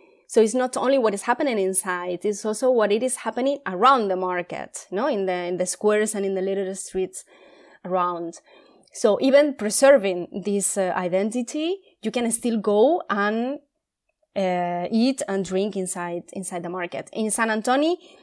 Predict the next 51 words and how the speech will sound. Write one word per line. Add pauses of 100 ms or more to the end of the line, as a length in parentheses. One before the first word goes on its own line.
(140)
the
idea
was
to
keep
the
balance (120)
in
between
both,
no? (340)
You
still
have,
like,
this
corner,
this
little
bar,
this (400)
place
with
tables
and
chairs
even
inside, (340)
but
in
a (220)
com-, (280)
not
too
much,
no?
In
a,
only
a
few
of
them,
a
little
bit
here,
a
little
bit
there,